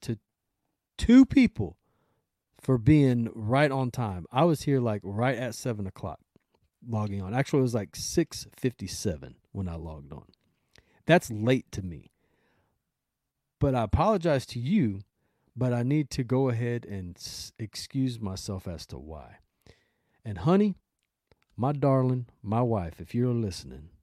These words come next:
I know my place as a man inside your house.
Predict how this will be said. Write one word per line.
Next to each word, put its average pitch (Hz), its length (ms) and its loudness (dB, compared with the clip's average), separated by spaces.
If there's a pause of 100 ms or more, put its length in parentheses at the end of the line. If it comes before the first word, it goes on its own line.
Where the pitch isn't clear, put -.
(760)
I 151 140 2
know 160 220 6
my 139 180 2
place 110 320 -4
as 120 140 -4
a 117 40 -2
man 87 520 -4
inside 98 400 -6
your 101 220 -6
house. 110 580 -10